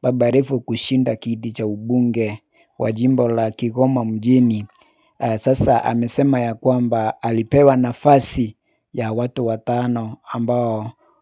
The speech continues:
wanaruhusiwa kushuhudia wakati anato-, anakula kiapo kama mbunge wa, eh, Kigoma mjini. Baada ya kupewa wat-, nafasi ya watu watano, kila kitu ambacho alifanya,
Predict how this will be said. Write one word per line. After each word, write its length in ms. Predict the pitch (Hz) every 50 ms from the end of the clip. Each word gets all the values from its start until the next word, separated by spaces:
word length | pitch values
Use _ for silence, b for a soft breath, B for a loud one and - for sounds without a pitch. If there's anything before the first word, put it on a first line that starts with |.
| _ -
wanaruhusiwa 1000 | 131 123 123 123 120 120 120 120 120 117 - - - 147 147 143 143 139 131 120 117
kushuhudia 840 | - 127 110 - - 123 120 113 113 117 131 135 131 127 120 117
wakati 840 | 113 113 113 113 - - 127 127 127 120 - - 117 113 110 117 _ _ _ _ _ _ _ -
anato-, 720 | - 120 113 113 113 113 117 117 117 110 _ - 135 135 139 -
anakula 540 | 131 127 123 123 120 - - 139 131 123 117
kiapo 840 | - - - 123 123 131 139 139 131 117 - - 123 110 104 107 _ b b b b b
kama 360 | - 131 127 127 131 123 117
mbunge 720 | 113 113 110 113 120 120 123 120 117 107 110 107 104 104 110 _ _ _ _ _ _ _ _ -
wa, 600 | - 107 104 104 104 104 104 104 101 98 101 110 _ _ _ _ _ _ - -
eh, 160 | 110 107 101
Kigoma 540 | - 110 107 104 113 123 123 120 120 117 107
mjini. 560 | 101 98 98 95 107 107 104 98 98 92 92 - -
Baada 340 | - 120 123 143 160 165 160
ya 120 | 147 131
kupewa 420 | 123 139 120 - 143 143 139 127
wat-, 240 | 120 120 120 117 117 - 131 123
nafasi 420 | 120 123 117 - 135 135 - -
ya 80 | 139 120
watu 300 | 117 123 127 123 - 127
watano, 420 | 117 110 110 - 120 120 120 117
kila 260 | 107 - - 131 127 120
kitu 280 | - - 131 123 135
ambacho 340 | 123 113 110 120 117 - 117
alifanya, 600 | 113 110 107 - - 127 127 123 117 113 110 104